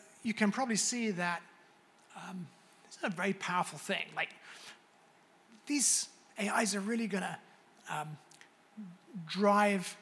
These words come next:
the efficiency and effectiveness of teams and organizations forward. Um, but there is an issue here, right? What happens if, if this A I gets hacked?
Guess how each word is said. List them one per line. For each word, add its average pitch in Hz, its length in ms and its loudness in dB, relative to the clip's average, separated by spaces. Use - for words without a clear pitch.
the 180 80 -10
efficiency 202 720 0
and 170 100 -8
effectiveness 180 800 0
of - 100 -10
teams 196 280 4
and 190 80 2
organizations 160 760 -2
forward. - 360 -4
Um, 185 320 2
but 214 120 6
there 240 120 4
is 262 120 6
an 233 80 4
issue 254 260 -2
here, 151 260 -8
right? 180 220 -4
What 214 140 -2
happens 254 600 2
if, 208 260 -2
if 226 200 -2
this 214 180 2
A 214 120 0
I 247 140 0
gets 220 220 -2
hacked? - 460 -6